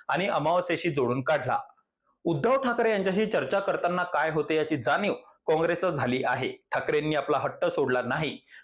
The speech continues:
काँग्रेसच्या केंद्रीय नेतृत्व सध्या ठाकरे यांच्या प्रेमात आहे किंवा त्यांचा महाराष्ट्रातील काँग्रेस नेत्यांवर विश्वास नाही.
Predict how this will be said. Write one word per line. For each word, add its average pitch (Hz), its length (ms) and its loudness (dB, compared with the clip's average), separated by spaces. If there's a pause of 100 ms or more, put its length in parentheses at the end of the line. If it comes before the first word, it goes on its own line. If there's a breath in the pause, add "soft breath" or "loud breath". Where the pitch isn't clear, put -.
काँग्रेसच्या 214 480 2
केंद्रीय 170 460 2
नेतृत्व 196 420 0
सध्या 165 280 0
ठाकरे 170 380 -2
यांच्या 170 260 0
प्रेमात 131 360 0
आहे 147 280 0
किंवा 196 500 -2
त्यांचा 220 300 2
महाराष्ट्रातील 190 800 0
काँग्रेस 156 360 2
नेत्यांवर 147 420 0
विश्वास 120 440 0
नाही. 151 300 -2